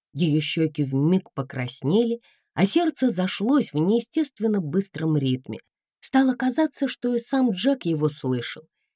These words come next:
Гвендолин осторожно высвободилась и повернулась к начальнику. Он сунул руки в карманы брюк и хитро улыбнулся. "Может, наконец сходим на свидание?"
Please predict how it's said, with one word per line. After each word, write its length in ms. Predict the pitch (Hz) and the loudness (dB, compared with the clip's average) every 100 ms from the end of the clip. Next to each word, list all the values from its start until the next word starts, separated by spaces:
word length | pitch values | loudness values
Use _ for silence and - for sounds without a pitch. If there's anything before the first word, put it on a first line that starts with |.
| _ | _
Гвендолин 640 | 135 143 247 262 247 247 233 | 0 4 6 6 4 4 2
осторожно 640 | 202 196 190 208 160 139 | 2 0 2 2 2 0
высвободилась 960 | 117 143 254 - 240 208 202 202 202 | 0 0 0 2 2 2 -2 -2 -2
и 40 | 156 | 0
повернулась 680 | 160 143 147 151 156 156 - | 2 2 4 4 4 2 -2
к 60 | |
начальнику. 800 | 147 143 135 127 123 120 131 - _ _ _ - | -2 -2 -2 -4 -4 -6 -10 -16 _ _ _ 0
Он 180 | 165 208 | 2 6
сунул 400 | 233 226 180 165 | 6 6 4 0
руки 260 | 190 156 | -2 -2
в 100 | 139 | -6
карманы 460 | - 139 139 135 120 | -2 0 0 0 -2
брюк 400 | 123 151 254 - _ _ - | 0 2 2 -2 _ _ -4
и 100 | 202 | -2
хитро 380 | 196 160 147 147 | -2 -4 -2 0
улыбнулся. 840 | 147 139 131 127 113 117 - - _ _ _ _ _ _ _ - | 2 0 0 -2 -4 -6 -12 -14 _ _ _ _ _ _ _ -4
"Может, 520 | 139 156 185 160 160 | 2 4 4 4 -2
наконец 540 | 156 147 143 139 135 135 | -2 0 0 0 -2 -4
сходим 460 | - 139 190 240 | -2 -2 0 -2
на 100 | 233 | -2
свидание?" 600 | 196 - 135 123 120 123 | -4 -2 -2 -2 -6 -14